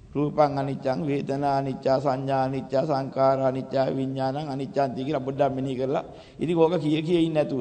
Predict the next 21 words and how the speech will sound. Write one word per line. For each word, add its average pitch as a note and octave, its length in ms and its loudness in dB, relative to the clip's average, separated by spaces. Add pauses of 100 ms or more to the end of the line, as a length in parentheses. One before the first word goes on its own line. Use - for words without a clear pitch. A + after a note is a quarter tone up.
(200)
මොකද්ද D#3 320 2
රූප D#3 260 2
අනිච්චයි C#3+ 440 2
කියන්නේ? C#3+ 280 -2
ඉතින් F3 140 -2
පටන් F#3 280 0
ගන්න F#3+ 180 0 (220)
විග්‍රහ F3 340 4
කරගන්න. A2+ 360 -4 (640)
මොකද්ද E3+ 340 2
වේදනා D#3 500 2
කියන්නේ? C#3+ 400 0 (140)
කොහොමද D#3 320 0
වේදනා D3 440 0
අනිච්චයි C#3+ 420 0
කියන්නේ? C#3 420 -2 (300)
අනිච්ච D3+ 340 0
නම් D#3 200 4
දුකයි D3 320 4
කියන්නේ C#3 400 2
ඇයි? C#3+ 140 -4